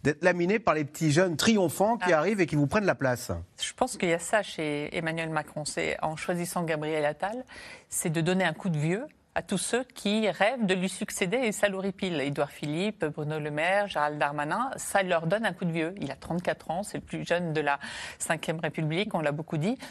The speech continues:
Speaker 2: Donc il y a, euh, mais en même temps, on ne sait pas dans trois ans,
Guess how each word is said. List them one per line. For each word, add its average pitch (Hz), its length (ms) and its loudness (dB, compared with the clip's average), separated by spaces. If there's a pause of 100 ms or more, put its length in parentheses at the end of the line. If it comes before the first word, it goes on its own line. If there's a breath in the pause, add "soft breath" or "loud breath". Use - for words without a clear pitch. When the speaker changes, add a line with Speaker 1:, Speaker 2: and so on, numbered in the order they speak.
(140 loud breath)
Speaker 2:
Donc 151 180 -6
il 170 80 2
y 180 80 4
a, 220 280 4
euh, 147 180 0 (440)
mais 214 280 4 (240)
en 180 60 2
même 175 180 0
temps, 254 340 2
on 170 40 -4
ne 156 40 -4
sait - 160 -4
pas 214 140 4
dans 165 160 -4
trois 151 320 -2
ans, 277 180 2